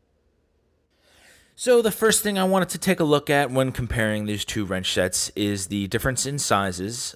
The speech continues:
Um, it does seem like the Snap-on has got a little better variety, uh, of sizes when compared to the Genius. Um, but the first size,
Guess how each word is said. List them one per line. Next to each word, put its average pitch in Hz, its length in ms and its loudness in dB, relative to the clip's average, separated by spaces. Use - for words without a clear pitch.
Um, 101 540 -6
it - 80 -20
does 220 180 2
seem 185 280 0
like 160 240 -4
the 143 600 0
Snap-on 127 680 2
has 107 300 -2
got 117 260 0
a 104 60 -2
little 110 180 2
better 110 300 2
variety, 98 800 0
uh, - 20 -10
of 95 520 -2
sizes 101 760 -2
when 95 140 -6
compared 92 420 -6
to - 80 -16
the 90 80 -6
Genius. 92 640 -8
Um, 87 600 -8
but 117 160 -2
the 113 60 -2
first 156 260 4
size, 131 640 -2